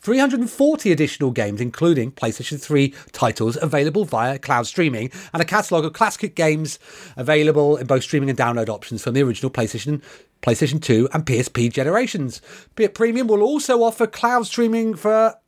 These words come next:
access for original PlayStation, P S two, P S P, and P S four games, often the extra and premium tiers in the markets where PlayStation Now is currently available. In addition,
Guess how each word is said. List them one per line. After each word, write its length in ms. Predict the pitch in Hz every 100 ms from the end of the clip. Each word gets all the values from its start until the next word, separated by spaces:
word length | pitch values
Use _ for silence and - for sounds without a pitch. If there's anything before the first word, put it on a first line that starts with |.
| _
access 440 | - 214 - 220 190
for 180 | 196 175
original 320 | 233 240 190
PlayStation, 560 | - 139 143 127 143
P 140 | - 220
S 100 | 170
two, 180 | 156 127
P 220 | - 240
S 100 | -
P, 200 | - 143
and 120 | 127
P 140 | 190
S 140 | 185 170
four 300 | - 339 311
games, 380 | 151 131 135 - - - -
often 300 | 160 - 156
the 100 | 175
extra 240 | 185 180
and 100 | 160
premium 360 | 208 202 151 - -
tiers 380 | - 143 139
in 100 | 139
the 80 | 135
markets 420 | 139 156 143 151
where 80 | 147
PlayStation 500 | 131 151 135 151 131
Now 280 | 139 135 135 - -
is 100 | 151
currently 540 | - 165 143 139 135 - -
available. 500 | - 151 202 160 131 - -
In 80 | 185
addition, 520 | 180 262 - 202 208